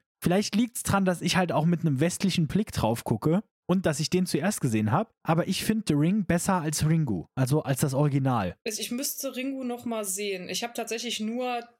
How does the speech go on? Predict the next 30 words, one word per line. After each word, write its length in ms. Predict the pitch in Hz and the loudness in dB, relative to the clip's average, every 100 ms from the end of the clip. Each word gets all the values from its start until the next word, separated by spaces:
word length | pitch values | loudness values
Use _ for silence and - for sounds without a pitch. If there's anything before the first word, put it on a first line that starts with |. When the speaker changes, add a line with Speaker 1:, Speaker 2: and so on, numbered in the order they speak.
| _ | _
Speaker 2:
die 120 | 214 196 | -6 -4
beiden 640 | 214 214 214 208 202 - - | -4 -4 -6 -8 -10 -12 -10
Ring-Videos 1120 | 202 220 247 240 208 220 202 208 202 196 - | -6 -4 -4 -6 -4 -4 -4 -4 -4 -4 -6
an 180 | 202 202 | -6 -6
sich 460 | 190 208 - - - | -6 -4 -6 -8 -8
verglichen 500 | 202 - 196 190 190 | -8 -6 -6 -6 -6
jetzt 200 | 180 202 | -6 -4
letztens 580 | 180 180 - 190 233 - - - - - | -6 -6 -6 -6 -6 -8 -14 -14 -14 -10
und 120 | 208 | -6
muss 140 | 214 214 | -6 -4
ehrlich 240 | 214 269 | -6 -4
sagen, 260 | 247 240 226 | -6 -4 -6
dass 180 | 208 208 | -6 -6
ich 240 | 202 - - | -8 -10 -8
beeindruckt 720 | 208 190 208 254 320 330 - - | -6 -4 -6 -8 -10 -10 -10 -8
bin, 360 | 294 311 277 - | -6 -6 -10 -10
was 600 | 185 190 220 - - - _ _ 226 | -8 -6 -4 -6 -8 -10 _ _ -8
dem, 260 | 220 208 | -6 -6
dem 260 | 214 208 208 | -6 -6 -6
Gore 180 | 214 208 | -6 -4
Verbinski 440 | 202 220 226 226 | -6 -6 -8 -6
da 120 | 202 | -6
eingefallen 640 | - 226 214 - 180 170 135 | -4 -6 -8 -8 -6 -6 -6
ist 200 | 160 - | -8 -6
und 220 | 190 185 | -6 -6
wie 120 | 208 202 | -4 -4
er 100 | 196 | -6
dieses 380 | 196 190 190 196 | -8 -6 -6 -6
Ring-Video 580 | 262 226 190 180 180 180 | -6 -6 -8 -6 -6 -8
wirklich 420 | 180 190 180 | -8 -6 -6